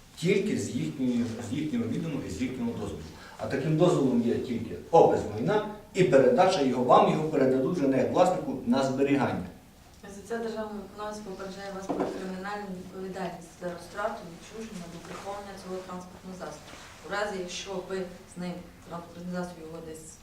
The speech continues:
Speaker 2: при-, заховаєте, спалите його, загубите, що, що ви з ним не зробили, зразу наступає кримінальна відповідальність.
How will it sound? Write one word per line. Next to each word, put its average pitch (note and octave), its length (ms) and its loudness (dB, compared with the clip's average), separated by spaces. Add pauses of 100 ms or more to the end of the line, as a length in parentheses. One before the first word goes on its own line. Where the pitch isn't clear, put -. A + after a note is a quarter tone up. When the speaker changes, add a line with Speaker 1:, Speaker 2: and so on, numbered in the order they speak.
Speaker 2:
при-, F#3 160 -16 (100)
заховаєте, E3+ 800 -4 (520)
спалите G3+ 560 -2 (180)
його, E3+ 140 -8 (120)
загубите, F3 600 -6 (180)
що, G3 100 -12 (180)
що A#3 80 -4 (100)
ви G3 120 -4
з - 60 -4
ним F#3+ 180 -6
не F3+ 100 -6
зробили, G#3 360 -2 (280)
зразу G#3 260 -8
наступає F3+ 280 -12 (100)
кримінальна F3 480 -10
відповідальність. F3+ 640 -16